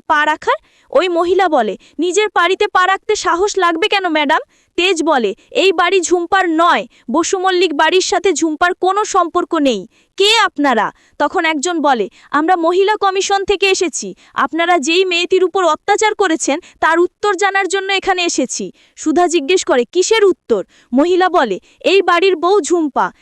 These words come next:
তাই এখানে থাকার সম্পূর্ণ অধিকার ওর আছে, কিন্তু আপনারা ওকে বাড়ি থেকে তাড়িয়ে দিয়েছেন, দিনের পর দিন মানসিক অশান্তি দিয়েছেন।" সুধা বলে, "আপনারা হয়তো জানেন না এই ঝুম্পা কত বড় প্রতারক, আজ থেকে পাঁচ বছর আগে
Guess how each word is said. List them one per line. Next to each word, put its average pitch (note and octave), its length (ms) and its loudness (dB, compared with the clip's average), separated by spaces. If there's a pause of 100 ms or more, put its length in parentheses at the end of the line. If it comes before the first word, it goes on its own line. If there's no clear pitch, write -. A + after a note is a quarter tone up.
(140)
তাই D#4 220 0
এখানে F#4 340 -2
থাকার F4+ 340 -2
সম্পূর্ণ F#4 560 0
অধিকার F4+ 420 2
ওর E4+ 200 0
আছে, B3+ 320 -2 (280)
কিন্তু D#4+ 240 -2
আপনারা D#4 380 0
ওকে E4+ 160 -2
বাড়ি C#4 240 0
থেকে E4+ 240 -2
তাড়িয়ে D4 360 -2
দিয়েছেন, D#4 400 -2 (280)
দিনের E4 300 2
পর E4 200 0
দিন D#4+ 260 -2
মানসিক D4+ 520 0
অশান্তি F4+ 500 0
দিয়েছেন।" D4+ 420 -4 (300)
সুধা E4+ 320 0
বলে, A3+ 260 0 (240)
"আপনারা F#4+ 440 0
হয়তো F#4+ 300 0
জানেন E4+ 420 0
না B3+ 140 -2 (320)
এই E4 200 2
ঝুম্পা F4 420 -2
কত D#4+ 180 -2
বড় F4 220 0
প্রতারক, E4+ 560 0 (180)
আজ C4+ 200 0 (120)
থেকে G4+ 220 0 (100)
পাঁচ D4+ 320 0
বছর F#4+ 320 -2
আগে D4 260 0